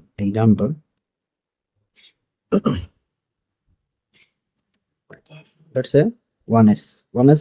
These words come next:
একটা অরবিটাল, যার এন এর ভ্যালু এখানে কত? একটু কালারটা চেঞ্জ করে নিই, তাহলে চিনতে সুবিধা হবে।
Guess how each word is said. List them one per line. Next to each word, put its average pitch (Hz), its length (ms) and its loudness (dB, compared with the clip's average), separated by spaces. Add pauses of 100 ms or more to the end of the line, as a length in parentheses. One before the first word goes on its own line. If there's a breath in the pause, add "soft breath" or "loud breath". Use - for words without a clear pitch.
একটা - 180 -8 (760)
অরবিটাল, 113 440 4 (760)
যার 107 340 0 (600)
এন 123 140 6
এর 131 120 6
ভ্যালু 127 260 6
এখানে 127 280 4
কত? 113 120 -4 (840)
একটু - 200 -4
কালারটা 110 340 0
চেঞ্জ 113 220 0
করে 110 160 0
নিই, 135 80 0 (100)
তাহলে - 260 -8
চিনতে 104 300 -4
সুবিধা 101 240 -2
হবে। 113 120 -10